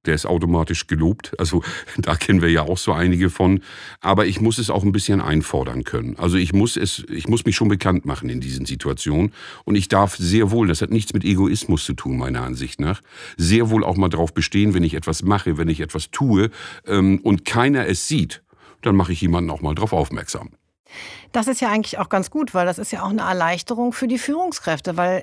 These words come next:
Speaker 2: wenn ich mir das jetzt so vorstelle, dass man ist ja auch so im Trott als Führungskraft und wenn dann die Mitarbeiterin oder der Mitarbeiter sagt, „So, jetzt war ich doch aber mal gut, lob mich doch mal“, dann kann das ja tatsächlich auch eine Brücke sein.
Speaker 1: Ja,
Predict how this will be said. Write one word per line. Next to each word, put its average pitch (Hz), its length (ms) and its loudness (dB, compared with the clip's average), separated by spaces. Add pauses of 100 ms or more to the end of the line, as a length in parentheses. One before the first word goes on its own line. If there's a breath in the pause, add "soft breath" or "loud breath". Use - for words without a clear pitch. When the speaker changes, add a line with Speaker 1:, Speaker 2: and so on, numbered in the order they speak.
(120)
Speaker 2:
wenn 202 200 -2
ich 202 120 -6
mir 214 60 -2
das 202 120 -2
jetzt 202 140 -6
so 202 100 -4
vorstelle, 226 720 -2
dass 190 420 -6
man 196 220 -2
ist 190 120 -6
ja 175 100 -4
auch 180 100 -2
so - 160 -6
im 190 120 -4
Trott - 280 -2
als 180 220 -6
Führungskraft 233 720 -2
und 269 120 2
wenn 208 160 0
dann 180 300 -4
die 185 140 -4
Mitarbeiterin 214 640 0
oder 208 200 0
der 180 100 0
Mitarbeiter 185 540 -2
sagt, 180 260 -4
„So, 277 100 2
jetzt 185 160 -2
war 196 100 4
ich 185 60 -2
doch 190 120 -8
aber 185 140 0
mal 185 160 0
gut, 277 380 2 (320 loud breath)
lob 262 220 0
mich 208 120 -2
doch 160 140 -2
mal“, 165 380 2 (460 loud breath)
dann 220 140 2
kann 185 180 -4
das 196 180 -2
ja 220 100 -2
tatsächlich 220 580 -2
auch 214 300 -2
eine 233 120 2
Brücke 240 320 0
sein. 143 340 -4 (140)
Speaker 1:
Ja, - 160 -8